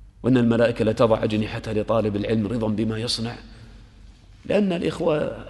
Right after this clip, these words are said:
هذا هو المقصود من خلق الخلق. ذكر الله وعبادة الله وحده جل وعلا. قال: "وعنه قال،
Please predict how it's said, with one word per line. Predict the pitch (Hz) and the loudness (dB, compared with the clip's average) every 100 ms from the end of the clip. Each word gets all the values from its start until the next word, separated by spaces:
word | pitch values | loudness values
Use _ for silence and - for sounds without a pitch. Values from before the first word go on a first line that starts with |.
| - - | -16 -10
هذا | 170 214 | -6 0
هو | 180 | 0
المقصود | 175 165 - 202 139 | 0 -2 -2 0 0
من | 113 110 113 - - - - | -2 -4 -6 -10 -16 -20 -18
خلق | - - 175 - | -12 -6 -6 -6
الخلق. | 117 - - - - - - - - - - - - - - - - - - - 143 | -12 -12 -14 -16 -18 -20 -20 -20 -20 -20 -20 -20 -20 -20 -20 -20 -20 -20 -20 -8 -4
ذكر | 156 131 | -2 -2
الله | 113 123 | 0 2
وعبادة | 113 120 117 120 113 | 0 0 0 0 -2
الله | 113 117 | -2 0
وحده | 110 110 113 107 | 0 -2 -4 -4
جل | 104 113 | -4 -4
وعلا. | 107 101 104 110 - - - - - - - - - - - - - - - | -6 -10 -12 -12 -16 -20 -20 -20 -20 -20 -20 -20 -18 -18 -18 -18 -18 -8 6
قال: | 151 170 | 8 10
"وعنه | 165 170 160 139 | 8 6 2 0
قال، | 135 151 147 | 2 2 2